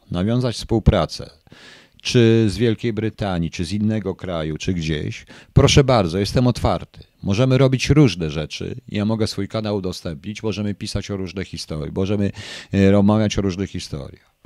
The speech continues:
Ja dzisiaj na podstawie tej geobalistyki bardzo krótko i na podstawie tej zabawy właśnie na kartce papieru chciałem państwu pokazać, w jaki sposób się traktuje właśnie kraj.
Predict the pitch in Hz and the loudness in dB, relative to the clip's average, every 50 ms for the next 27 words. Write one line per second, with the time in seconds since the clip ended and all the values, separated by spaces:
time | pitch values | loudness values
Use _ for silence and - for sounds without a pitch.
0 | _ _ - - - - - 120 131 131 170 165 - 175 156 147 135 135 131 - | _ _ -20 -20 -14 -4 0 0 2 4 4 4 4 4 4 4 2 0 -2 -2
1 | - 147 143 139 - 131 127 113 113 127 127 120 113 120 117 117 101 - - 135 | -2 -2 -2 0 0 -2 -2 2 4 6 6 6 6 4 2 2 0 -2 -4 -4
2 | - - 131 107 117 113 98 - 117 101 - - 131 135 113 - - 107 101 98 | -2 -2 -2 0 0 -2 0 -2 -4 -4 -2 0 0 0 -2 -2 -4 -2 0 0
3 | 95 87 101 - - 104 101 104 98 - 107 107 92 87 110 98 104 127 117 101 | 0 -2 -4 -4 -2 -2 0 0 0 0 0 -2 0 0 0 0 2 0 0 2
4 | 98 92 85 90 95 90 - - 98 92 92 90 - - 107 98 - - 104 95 | 0 0 0 0 0 0 -2 -2 -2 -2 -2 -2 -2 -4 -6 -6 -6 -6 -6 -4
5 | - 98 - - 104 95 98 113 113 - - 135 120 117 - 117 120 - 123 110 | -4 -6 -4 -2 -2 0 0 -2 -2 -2 -2 -2 -2 0 0 -2 0 0 -2 2
6 | - 117 - - 113 107 113 113 101 98 117 107 - - 104 - - 113 - - | 2 2 2 2 -2 -2 -2 -2 -2 -2 -2 -2 -2 -4 -4 0 0 0 0 0
7 | 113 - - - 113 104 98 - 104 101 - - - 120 110 98 87 82 95 104 | -4 -4 -2 -4 -4 -4 -2 -4 -4 -4 -4 -4 -4 -2 -2 -2 -4 -4 -4 -2
8 | 113 113 - - - 107 101 - - 107 87 64 55 - _ | -2 -2 -2 -4 -8 -10 -10 -8 -8 -8 -8 -8 -10 -16 _